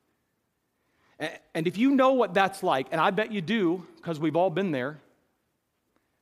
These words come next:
you also know what it's like to have a list of very compelling reasons built up of why coming clean isn't worth it. It'd just be too costly. It'd just be too hard.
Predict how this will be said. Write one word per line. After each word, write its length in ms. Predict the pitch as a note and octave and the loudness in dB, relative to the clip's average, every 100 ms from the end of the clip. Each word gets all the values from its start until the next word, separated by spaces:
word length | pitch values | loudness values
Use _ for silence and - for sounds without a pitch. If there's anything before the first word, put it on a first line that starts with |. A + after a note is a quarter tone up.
| _ _ _ _ _ - | _ _ _ _ _ -8
you 200 | D#3 F3+ | 0 2
also 260 | B3 C4 | 2 2
know 80 | G#3+ | 0
what 140 | G3 F3+ | 2 0
it's 140 | - | 0
like 260 | D#3+ D#3 D#3 | 0 0 -2
to 80 | |
have 160 | D3 D#3 | -2 0
a 40 | |
list 300 | D3 F3 F3+ | 0 -2 -2
of 80 | D3+ | -8
very 260 | B2 E3 A3 | -2 -2 -2
compelling 580 | A3+ F#3+ F3+ F3 D#3+ B2 | -4 -4 -2 -2 -2 -4
reasons 520 | E3+ E3+ C3+ A#2+ A#2+ - - | -6 -6 -4 -6 -6 -16 -18
built 320 | A2+ D#3+ F#3+ F3 | -2 0 0 0
up 240 | C3 - - - | -2 -4 -20 -12
of 100 | C3+ | -6
why 200 | B2 C3+ | 0 0
coming 480 | - - F#3+ G#3+ G#3 | -2 -4 0 2 0
clean 440 | - F#3 D#3+ D3 D3 | -4 -2 0 0 0
isn't 320 | F3 C#3+ E3 | -2 0 -4
worth 340 | A#2+ B2+ A#2 - | -4 -6 -8 -12
it. 220 | E2+ - _ _ _ _ _ _ _ _ _ _ _ - | -16 -20 _ _ _ _ _ _ _ _ _ _ _ 0
It'd 180 | A3 C3+ | 0 2
just 300 | G3 G#3+ - | 0 -2 -4
be 140 | F#3+ | -8
too 160 | - E3+ | -6 -10
costly. 500 | - D3 C#3+ - E3 | -4 -4 -4 -6 -2
It'd 220 | A#3 D#3 | 0 0
just 380 | D#3+ A#3+ - - | 0 0 -2 -6
be 280 | F#3+ F3+ - - _ _ | -4 -4 -8 -20 _ _
too 460 | - - G3 F#3+ F3+ - _ | -12 -4 -2 -2 -4 -8 _
hard. 600 | - D#3+ C#3+ C3+ A2 | -14 -10 -8 -8 -10